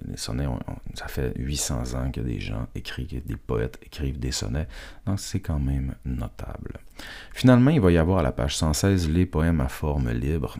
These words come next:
Les poèmes à forme libre ont surtout été développés à partir des symbolistes. Donc, c'est quelque chose que vous allez surtout voir en cent deux et en cent trois.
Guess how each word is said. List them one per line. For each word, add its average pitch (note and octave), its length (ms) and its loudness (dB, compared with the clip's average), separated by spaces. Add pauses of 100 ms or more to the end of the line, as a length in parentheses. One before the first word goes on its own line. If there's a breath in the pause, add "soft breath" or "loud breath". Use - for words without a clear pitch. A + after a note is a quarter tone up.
(120)
Les F#2 120 2
poèmes C3 220 0
à G2 60 -2
forme D#2+ 320 -2
libre D#2+ 300 -4
ont C2+ 100 -4
surtout A2+ 440 -2
été A#2+ 180 -2
développés G#2 440 0
à G#2 60 -2
partir F2+ 320 -4
des E2+ 120 0
symbolistes. D2+ 560 -4 (360 loud breath)
Donc, C#3 200 4
c'est F2 140 0
quelque D#2 220 -4
chose E2+ 280 -6
que - 120 -8
vous D2 160 -4
allez C#2 200 -2
surtout - 440 -4
voir D2+ 440 -2
en D#2+ 160 -2
cent C2 260 -4
deux B1 300 -4 (140)
et A#1 220 -6 (100)
en - 180 -8
cent - 300 -10
trois. - 280 -12